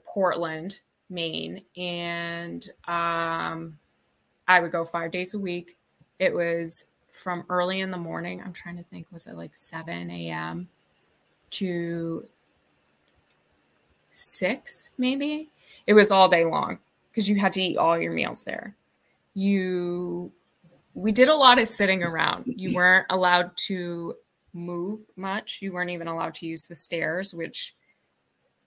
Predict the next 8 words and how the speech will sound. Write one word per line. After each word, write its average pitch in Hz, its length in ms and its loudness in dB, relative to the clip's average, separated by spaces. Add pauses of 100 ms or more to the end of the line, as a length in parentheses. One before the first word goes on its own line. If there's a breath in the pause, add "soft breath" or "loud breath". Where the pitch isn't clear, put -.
(260)
<laughs> - 840 -16
I 175 120 -2
did, 160 320 -12 (120)
of 170 100 -20
course, - 380 -10
did 170 80 -16
not 185 220 -8
like, - 380 -10